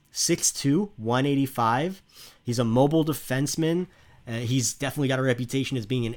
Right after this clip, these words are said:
excellent skater, which, uh, you love to hear about a defenseman. And, and again, what you, what you heard me say earlier, uh, about some, a couple of the other guys is that he uses his size to his advantage. Six two, uh,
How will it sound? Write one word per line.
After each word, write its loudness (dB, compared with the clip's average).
excellent -2
skater, -2
which, -6
uh, -10
you -6
love 6
to 2
hear -2
about -4
a -8
defenseman. -8
And, -2
and -8
again, 2
what 0
you, -2
what -2
you 0
heard 0
me 0
say -4
earlier, 0
uh, -6
about -4
some, -6
a -8
couple -4
of -4
the -2
other -2
guys -2
is -4
that -6
he -2
uses 0
his 0
size -4
to -6
his -6
advantage. -10
Six -6
two, -4
uh, -8